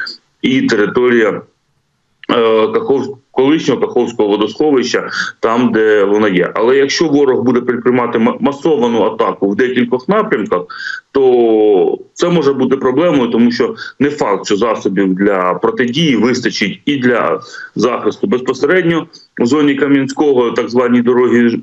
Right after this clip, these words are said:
е, життя, по якій проїжджали автомобілі, там, де вдалося відсунути ворога під час літнього контрнаступу, і безпосередньо е, з боку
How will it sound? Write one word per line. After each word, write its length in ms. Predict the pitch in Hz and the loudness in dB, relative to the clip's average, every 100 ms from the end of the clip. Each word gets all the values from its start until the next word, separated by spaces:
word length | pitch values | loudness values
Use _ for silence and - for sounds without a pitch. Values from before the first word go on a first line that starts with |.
| 104 | 2
е, 440 | 104 107 107 110 | 4 4 4 2
життя, 420 | 107 120 131 110 | 2 0 -2 -2
по 120 | 113 110 | 0 -2
якій 180 | 113 | -2
проїжджали 480 | 120 113 110 117 110 | -2 0 2 2 2
автомобілі, 680 | 107 - 110 107 110 101 98 - - - | 0 0 0 0 0 0 -2 -8 -8 -2
там, 200 | 113 113 | 0 2
де 220 | 110 113 - _ _ _ _ _ _ | 0 -2 -12 _ _ _ _ _ _
вдалося 460 | - 135 135 127 127 | 0 2 2 2 2
відсунути 460 | 123 117 120 113 117 | 0 0 0 0 0
ворога 400 | 110 110 - 101 | 2 0 0 -2
під 180 | 104 | -2
час 220 | - 110 - | -2 0 0
літнього 300 | 110 110 98 | 0 0 0
контрнаступу, 800 | 101 110 107 98 - 101 92 - - - - | -2 0 0 -2 -4 -4 -4 -6 -6 -8 -4
і 160 | 190 | 0
безпосередньо 1500 | 180 143 - 117 120 127 139 120 117 110 104 95 92 87 85 - _ _ _ _ _ _ _ _ _ _ _ _ - | 0 0 -2 -4 0 0 0 2 2 2 2 2 2 0 -4 -10 _ _ _ _ _ _ _ _ _ _ _ _ -4
е, 420 | 117 113 113 110 107 | 0 2 2 2 0
з 280 | 104 - - | -6 -10 -12
боку 640 | 110 131 135 127 113 113 | -2 0 0 0 2 2